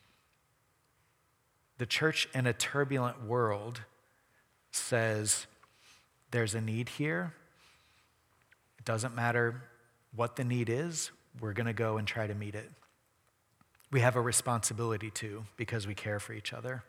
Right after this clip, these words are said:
So the church does not shrink away. The church does not blame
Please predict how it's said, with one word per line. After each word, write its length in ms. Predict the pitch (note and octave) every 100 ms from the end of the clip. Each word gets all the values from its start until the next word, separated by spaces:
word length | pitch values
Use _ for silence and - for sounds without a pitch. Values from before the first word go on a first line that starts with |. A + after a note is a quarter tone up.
| _ - - - _ _ _ _ _ _ - - - - - -
So 160 | -
the 120 | C3+
church 400 | C#3 - E3+ -
does 240 | - C#3 A#2
not 380 | B2+ C#3+ D#3+ -
shrink 380 | - C3 A2+
away. 440 | A2 G#2 G#2+ A2 G#2 - - -
The 80 |
church 400 | B2+ - C#3+ -
does 260 | - C3 G#2+
not 600 | B2+ B2+ B2+ C3+ E3 - - - - -
blame 680 | B2 B2 B2 C3 C#3 C3+